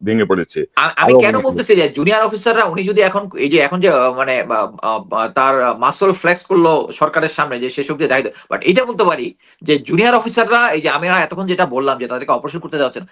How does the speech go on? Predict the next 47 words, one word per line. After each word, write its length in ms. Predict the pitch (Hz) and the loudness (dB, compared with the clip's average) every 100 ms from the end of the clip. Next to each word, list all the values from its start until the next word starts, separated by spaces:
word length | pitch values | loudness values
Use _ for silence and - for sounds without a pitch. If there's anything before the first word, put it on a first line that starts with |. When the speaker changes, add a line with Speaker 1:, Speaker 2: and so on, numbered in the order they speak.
| _ 110 | _ -12
Speaker 2:
they 480 | 104 156 185 190 | -2 2 2 2
know 200 | 160 170 196 | 2 2 2
the 260 | 175 123 | 0 0
exact 420 | 117 120 139 - 101 | -4 -2 -4 -6 -16
thing। 140 | 82 - | -12 -4
So 200 | 160 120 - _ - | -2 -2 -8 _ -10
উনি 260 | 127 185 240 | -2 2 2
actually 320 | 220 233 240 | 0 -2 -4
সরকারকে 440 | - 143 180 180 | -4 -4 -2 -2
ভয় 380 | 175 - - 170 | -4 -6 -2 0
দেখাচ্ছে 400 | 226 208 - 156 | 0 -2 -6 -4
এই 60 | 131 | -4
কথাগুলো 360 | 107 110 95 | -4 -6 -8
বলে। 200 | - - - _ _ - - | -10 -14 -18 _ _ -20 -4
এবং 160 | - 180 | 2 2
Speaker 1:
হুম। 80 | 202 | 2
Speaker 2:
ওখানে 160 | 202 | 0
কোশ্চেন 340 | - 185 - 220 | 2 0 2 0
আনসার 260 | 214 208 | 0 0
সেশনে 360 | 208 202 220 214 | 0 0 0 2
যেগুলো 220 | 190 208 | 2 0
সেট 220 | 202 202 | 0 -2
করেছে, 240 | - - 190 | 0 2 4
ওটা 140 | 170 | 2
উনার 260 | 143 190 202 | 2 0 -2
সেট 260 | 196 190 | -2 -2
করা 200 | - 156 | 0 0
জিনিস, 200 | 117 113 | 0 -4
but 200 | 104 139 - - - - | -2 -2 -2 -18 -18 -4
on 200 | 147 202 | -2 2
ground-এ 260 | 214 220 226 | 0 0 0
তার 220 | 170 180 | 0 0
এই 140 | 143 165 | 0 0
পাওয়ারটা 400 | 156 165 - 190 | 2 0 0 -2
নাই, 200 | 165 196 | -2 0
কারণ 320 | 160 160 240 - - | 2 2 0 -4 -2
আর্মি 320 | 135 151 190 | 0 0 -2
তার 220 | 180 160 | 0 -2
পিছনে 340 | 160 - 127 | -4 -6 -8
নাই। 200 | 92 76 - - - | -8 -10 -16 -20 -4
এখানে 460 | - 151 226 269 277 - - | 0 2 2 0 -2 -8 -4
উনি 180 | 175 | 0
বারবার 520 | 180 135 165 190 240 339 - | 2 2 2 2 2 0 -6
সেনাবাহিনী 560 | - 175 220 220 254 | -2 0 0 0 0
এবং 200 | 269 262 | 0 0
সেনাপ্রধানকে 580 | 185 214 220 214 220 220 | -4 -2 -2 -2 -4 -4
বলার 280 | 190 202 | -2 0